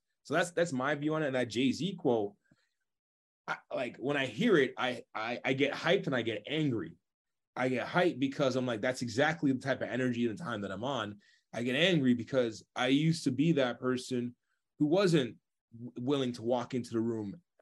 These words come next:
as I am, who tried to conform and was, and as a result, never fit in anywhere, right? And was miserable because of it.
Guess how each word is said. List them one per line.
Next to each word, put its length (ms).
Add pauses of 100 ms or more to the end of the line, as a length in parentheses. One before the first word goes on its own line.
(160)
as 240
I 140
am, 260
who 140
tried 260
to 80
conform 640 (380)
and 140
was, 240
and 140
as 160
a 40
result, 480
never 360
fit 260
in 140
anywhere, 500 (380)
right? 340 (800)
And 120
was 140
miserable 480
because 320
of 140
it. 140